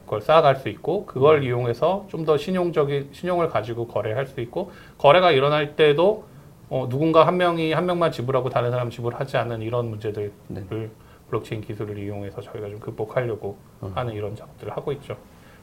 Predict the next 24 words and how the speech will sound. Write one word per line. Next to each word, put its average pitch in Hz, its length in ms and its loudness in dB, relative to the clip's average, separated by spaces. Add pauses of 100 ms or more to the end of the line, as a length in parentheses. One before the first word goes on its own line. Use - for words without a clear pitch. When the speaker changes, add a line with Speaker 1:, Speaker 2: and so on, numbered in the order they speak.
Speaker 1:
물론 160 160 4
뭐 151 100 4
이제 143 180 4
시작입니다. 139 760 6
이제 123 160 -2
Speaker 2:
어. - 20 2
Speaker 1:
저희들이 117 360 -2
이제 113 300 -4
Speaker 2:
그럼 196 160 6
아, 156 200 12
아이씨오는 180 420 8
Speaker 1:
예. 170 40 4
Speaker 2:
삼월에 214 440 8
성공적으로 185 520 4
Speaker 1:
아, 156 180 10
예. 143 60 6
Speaker 2:
잘 131 120 4
끝났죠? 131 120 0
Speaker 1:
저희가 135 440 4 (140)
처음 160 240 0
코인 170 260 0
발행하고 131 840 2
Speaker 2:
어. 135 100 -16
Speaker 1:
예, 104 260 -8